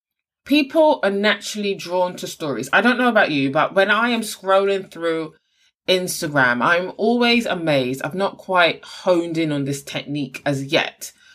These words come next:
but I will. I have no doubt I will. But I'm always amazed by how someone can just share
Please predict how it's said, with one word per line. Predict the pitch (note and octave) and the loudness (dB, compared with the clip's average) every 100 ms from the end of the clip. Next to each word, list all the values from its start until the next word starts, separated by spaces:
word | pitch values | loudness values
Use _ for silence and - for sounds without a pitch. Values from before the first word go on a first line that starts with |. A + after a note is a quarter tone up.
| _ - | _ -2
but | - | 2
I | E3 | 2
will. | E3 E3+ E2+ - _ | 4 2 2 -6 _
I | D3 C#3+ | -4 0
have | D#3 D3 | -2 0
no | D#3 D#3 | -2 0
doubt | C#3 B2+ | -2 -2
I | A#2+ | -4
will. | B2 F2 - | -6 -6 -4
But | - - | -2 2
I'm | F3+ F#3 | 0 0
always | G#3 A3 A#3+ | -2 0 0
amazed | G#3 E3+ D#3 D3+ C#3+ | 0 -2 -2 -2 -2
by | D3+ | -2
how | D3+ E3+ D3+ C3+ B2+ - _ _ _ | -2 2 4 4 0 -8 _ _ _
someone | - G#3 G#3+ A#3+ D4 | -2 2 4 4 2
can | C#4 C4 | 2 2
just | A3+ G#3+ - | 2 0 0
share | - E3+ D#3 D3+ D3 | 2 6 6 6 2